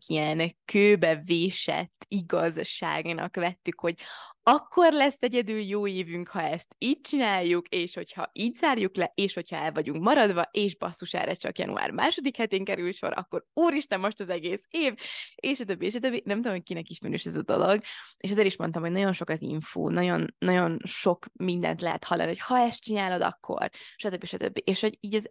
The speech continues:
és ez arra is igaz abszolút, amit én meg mi mondunk, tehát ezt így mindenre vegyétek ki, hogy szintetizáljátok ti saját magatoknak, ne-,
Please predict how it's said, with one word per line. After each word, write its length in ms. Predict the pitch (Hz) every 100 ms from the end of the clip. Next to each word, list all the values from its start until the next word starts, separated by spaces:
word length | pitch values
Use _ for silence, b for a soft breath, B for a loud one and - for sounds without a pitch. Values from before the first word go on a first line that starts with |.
| - -
és 320 | - - 220 220
ez 100 | 208
arra 240 | - 240
is 120 | 247 -
igaz 180 | 170
abszolút, 300 | - - 185
amit 180 | 175 180
én 160 | - 208
meg 140 | 190
mi 100 | 170
mondunk, 440 | 196 180 143 - -
tehát 160 | -
ezt 140 | 180 -
így 100 | 180
mindenre 360 | 190 226 180
vegyétek 480 | 156 - - - -
ki, 120 | - -
hogy 240 | 185 185 B B B B _ -
szintetizáljátok 1120 | 247 269 247 180 165 - - 65 - - 190
ti 100 | -
saját 480 | 214 254 254 202 -
magatoknak, 720 | 202 208 175 175 - 196 196 _
ne-, 480 | 208 202 208 214